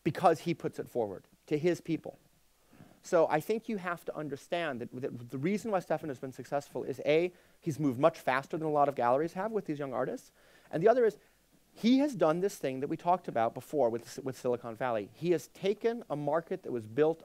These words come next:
on opacity and been much more transparent. He goes to an art studios, he puts his stuff on Instagram. You know?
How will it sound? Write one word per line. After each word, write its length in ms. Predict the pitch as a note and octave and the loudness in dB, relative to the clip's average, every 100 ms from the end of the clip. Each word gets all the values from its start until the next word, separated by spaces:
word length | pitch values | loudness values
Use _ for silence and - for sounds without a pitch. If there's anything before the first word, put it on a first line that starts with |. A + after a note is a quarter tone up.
| - | -4
on 160 | C3 | -4
opacity 920 | A#2+ A2+ - - G3+ G3 D#3 C3 D#3+ A#3 _ _ _ - - | -4 -8 -8 2 2 2 -4 -4 -4 -6 _ _ _ -14 -4
and 80 | |
been 120 | D3+ D3+ | -2 6
much 280 | G3 - | 6 6
more 100 | F#3+ | -4
transparent. 580 | E3+ E3 C#3+ - E3 G2+ - _ _ _ _ _ | -4 -6 -8 -6 -6 -6 -14 _ _ _ _ _
He 60 | B2 | -2
goes 180 | C3+ C#3 | 0 0
to 60 | D3 | 0
an 60 | |
art 140 | C3 B2+ | -2 -2
studios, 360 | G3 A3 G#3+ | 0 2 0
he 80 | G3 | -2
puts 180 | E3+ - | -10 -10
his 80 | D#3 | -10
stuff 140 | D3 | -8
on 80 | C#3 | -6
Instagram. 440 | C#3 - A2+ G2 - _ _ _ _ - _ - - _ _ _ | -8 -8 -10 -10 -14 _ _ _ _ -20 _ -20 -20 _ _ _
You 80 | B2+ | -6
know? 120 | C3 | -6